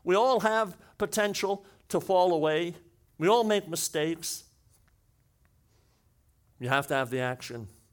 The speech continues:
And to have what? The action for what? Unity, oneness, agreement, harmony. And the harmony is, is, is, is sharing in the likeness of the nature of the Lord.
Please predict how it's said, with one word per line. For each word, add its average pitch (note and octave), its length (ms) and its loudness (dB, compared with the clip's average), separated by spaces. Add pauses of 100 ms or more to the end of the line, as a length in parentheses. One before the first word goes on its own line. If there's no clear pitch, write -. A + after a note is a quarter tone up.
(1900)
And C3+ 160 -6
to C#3 60 -4
have C#3 280 0
what? D3+ 200 0
The C#3+ 100 -4
action D#3+ 320 -2
for D#3+ 140 -2
what? D#3+ 260 0
Unity, C#3+ 460 -4
oneness, C3+ 560 0
agreement, C#3 600 -4
harmony. E3+ 580 0 (1200)
And E3+ 120 -2
the E3+ 60 2
harmony G#3 640 2
is, F3+ 220 0
is, F3 220 0
is, F3+ 340 -2
is D#3 180 -2
sharing D#3+ 800 0 (280)
in F3 140 -2
the E3+ 100 2
likeness E3 840 0 (100)
of D3 140 -4
the E3 100 -2
nature E3 680 0 (180)
of D#3+ 140 -2
the E3+ 100 0
Lord. F3+ 460 0